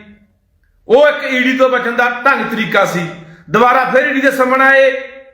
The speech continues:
ਹੁਣ ਤੀਜੀ ਵਾਰੀ ਫਿਰ ਸਮਨ ਆਏ ਆ, ਕਹਿੰਦਾ "ਮੈਂ ਪੇਸ਼ ਨਹੀਂ ਹੋਊਂਗਾ।" ਆਪ ਇਹ ਕਹਿੰਦੇ ਆ ਮੋਦੀ ਧੱਕਾ ਕਰਦਾ ਹੈ। ਮੋਦੀ ਆਪਣੀਆਂ ਏਜੰਸੀਆਂ ਨੂੰ, ਈਡੀ ਹੋਵੇ, ਸੀਬੀਆਈ ਹੋਵੇ, ਉਹਨਾਂ ਨੂੰ ਸਾਡੇ ਤੋਂ, ਸਾਡੇ ਦੇ ਖਿਲਾਫ ਵਰਤ ਰਿਹਾ ਹੈ,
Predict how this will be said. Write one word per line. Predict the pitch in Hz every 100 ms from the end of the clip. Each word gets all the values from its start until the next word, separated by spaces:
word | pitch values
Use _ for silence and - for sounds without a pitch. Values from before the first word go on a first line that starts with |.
| _ _ -
ਹੁਣ | 240
ਤੀਜੀ | 285 262 277
ਵਾਰੀ | 285 277
ਫਿਰ | 269 294
ਸਮਨ | 269 254 262
ਆਏ | 254 254
ਆ, | 254 240
ਕਹਿੰਦਾ | - - - 240 262
"ਮੈਂ | 247
ਪੇਸ਼ | 240 - 196
ਨਹੀਂ | 196
ਹੋਊਂਗਾ।" | 165 156 135 - -
ਆਪ | - 240 262
ਇਹ | 277 285
ਕਹਿੰਦੇ | 277 294 320
ਆ | 330 330 330 - - - _ _ _
ਮੋਦੀ | 170 247 262 294
ਧੱਕਾ | 302 294 254
ਕਰਦਾ | 247 226 220 190
ਹੈ। | - - - - _ _ _ -
ਮੋਦੀ | 185 254 254
ਆਪਣੀਆਂ | 294 285 285 294
ਏਜੰਸੀਆਂ | 269 269 - 277 277
ਨੂੰ, | 277
ਈਡੀ | 262 269 269
ਹੋਵੇ, | 262 269
ਸੀਬੀਆਈ | 269 262 262 277 269
ਹੋਵੇ, | 254 247 254 240 - - - - _
ਉਹਨਾਂ | 233 285 311 294
ਨੂੰ | 294
ਸਾਡੇ | - 240 247
ਤੋਂ, | 254 262 254 - - -
ਸਾਡੇ | 214 247 254
ਦੇ | 262 - 180 -
ਖਿਲਾਫ | 202 233 247
ਵਰਤ | 240 233
ਰਿਹਾ | 233 220
ਹੈ, | 202 175 - -